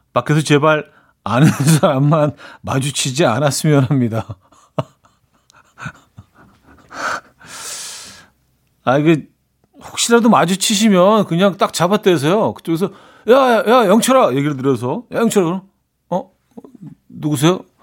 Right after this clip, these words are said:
어, 나, 나 영철이 아닌데요?" <laughs> 그냥,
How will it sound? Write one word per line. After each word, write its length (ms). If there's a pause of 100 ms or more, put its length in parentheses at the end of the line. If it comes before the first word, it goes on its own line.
(340)
어, 120
나, 320
나 160
영철이 460
아닌데요?" 640
<laughs> 2250
그냥, 480